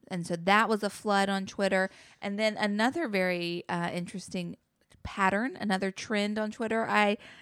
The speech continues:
noticed last night, Wes getting lots of love from beautiful women. All these women tweeting on, um, Twitter, like,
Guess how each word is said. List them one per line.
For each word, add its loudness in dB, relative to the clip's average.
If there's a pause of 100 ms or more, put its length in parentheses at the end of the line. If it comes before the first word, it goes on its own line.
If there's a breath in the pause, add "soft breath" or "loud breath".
noticed 8
last 2
night, 0 (340 loud breath)
Wes 4
getting -4
lots 2
of 0
love 2
from -4
beautiful -2
women. -4 (340 loud breath)
All 10
these 2
women 2
tweeting 0
on, 0
um, 2
Twitter, 2
like, 0